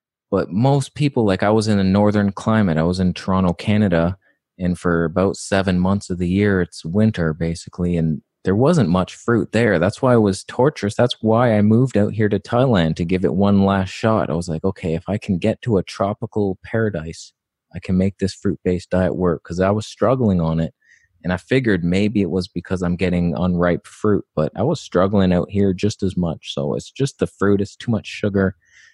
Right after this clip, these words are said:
But for the most part, you wanna stick with, like, mono meals. That's what they say. Eat one fruit till satiation, and that will digest the best. And,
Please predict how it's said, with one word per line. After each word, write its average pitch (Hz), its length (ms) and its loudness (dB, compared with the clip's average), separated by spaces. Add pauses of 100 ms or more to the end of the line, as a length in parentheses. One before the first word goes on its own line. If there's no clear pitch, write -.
(240)
But 82 220 -2 (420)
for 117 100 -2
the 117 100 2
most 135 300 2
part, 110 380 0 (240)
you 101 160 -2
wanna 104 240 4
stick - 400 -4
with, 98 180 -2
like, 80 260 -2
mono 95 440 2
meals. 95 480 2
That's 98 200 -6
what 95 140 -8
they 90 120 0
say. 90 240 -2
Eat 90 280 0
one 101 320 0
fruit - 380 -2
till 95 180 -4
satiation, 95 960 -2 (400)
and 85 100 -8
that 87 120 -2
will 90 120 0
digest 90 580 -4
the 87 60 -4
best. 90 460 -2
And, 73 220 -6